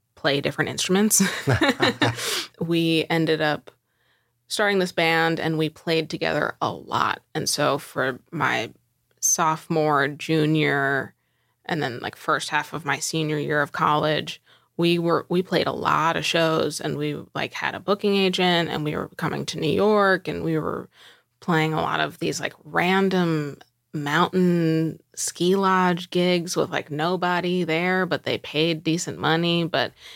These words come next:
Speaker 1: it was, it, we were shedding, you know, it was just, like,
Speaker 2: Yeah.
Speaker 1: a lot, a lot of practice. And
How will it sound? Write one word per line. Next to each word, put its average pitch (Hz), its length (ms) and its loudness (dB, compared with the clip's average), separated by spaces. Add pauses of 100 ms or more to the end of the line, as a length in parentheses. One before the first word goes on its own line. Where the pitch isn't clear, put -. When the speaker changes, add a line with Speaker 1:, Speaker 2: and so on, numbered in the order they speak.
(180)
Speaker 1:
it 160 100 2
was, 139 400 -2 (220)
it, 147 200 -2
we 170 200 0
were 143 100 0
shedding, 95 480 -2 (140)
you 165 100 -2
know, 143 220 0
it - 60 -2
was - 140 -4
just, - 160 -6
like, 131 140 0
Speaker 2:
Yeah. 90 120 -4 (280)
Speaker 1:
a 156 100 2
lot, 151 360 2
a 156 60 0
lot 156 200 0
of - 80 -6
practice. 190 580 -2
And 143 500 -2